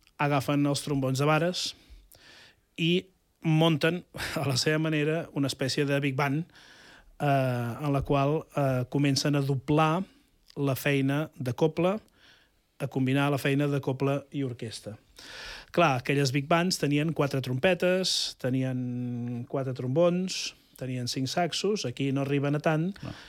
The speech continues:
Speaker 1: però veuen clar que la tercera trompeta és com bastant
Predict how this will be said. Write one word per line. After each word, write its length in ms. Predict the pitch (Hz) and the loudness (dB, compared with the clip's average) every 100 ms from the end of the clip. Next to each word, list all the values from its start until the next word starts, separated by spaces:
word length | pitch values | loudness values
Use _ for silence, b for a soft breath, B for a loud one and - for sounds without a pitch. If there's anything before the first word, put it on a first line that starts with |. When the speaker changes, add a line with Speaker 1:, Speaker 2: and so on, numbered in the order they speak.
| B B _ | B B _
Speaker 1:
però 340 | 156 170 180 175 | 4 6 4 0
veuen 360 | 151 170 185 165 | 0 2 2 0
clar 240 | 170 165 | 0 0
que 100 | 170 160 | 0 -2
la 60 | 143 | 0
tercera 320 | 127 151 143 | -2 -2 -2
trompeta 540 | 147 143 147 143 151 151 | -4 -2 -2 0 0 0
és 220 | 143 139 - | 0 -2 0
com 520 | 151 143 135 123 123 | 2 2 2 0 0
bastant 880 | 131 - 139 135 131 127 120 120 | -2 0 2 2 2 2 0 -2